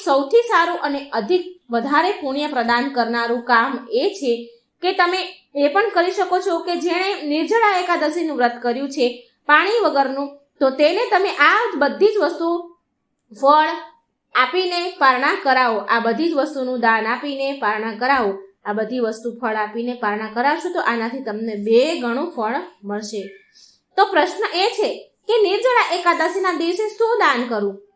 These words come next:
તો જુઓ, નિર્જળા એકાદશીના દિવસે તમે જ્ઞાનનું દાન આપી શકો છો.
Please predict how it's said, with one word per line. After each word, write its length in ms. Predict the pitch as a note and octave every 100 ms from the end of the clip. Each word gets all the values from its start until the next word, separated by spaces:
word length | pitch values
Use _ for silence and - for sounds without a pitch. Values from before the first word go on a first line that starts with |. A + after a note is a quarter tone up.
| _
તો 160 | F#4 G4
જુઓ, 400 | F4 B3+ F#3 - - _ C4+
નિર્જળા 500 | F4 G4+ A4+ G4 D4
એકાદશીના 640 | D4+ D#4 C#4+ D4 D4+ D4
દિવસે 280 | C4 C4 C#4
તમે 240 | C4+ C4+ B3+
જ્ઞાનનું 720 | G3+ B3+ A#3+ A#3 C4 E4+ C#4
દાન 240 | A3+ A3+ C#4
આપી 260 | G#3+ G#3 A#3+
શકો 300 | A#3+ G#3+ G#3
છો. 240 | G#3 G3+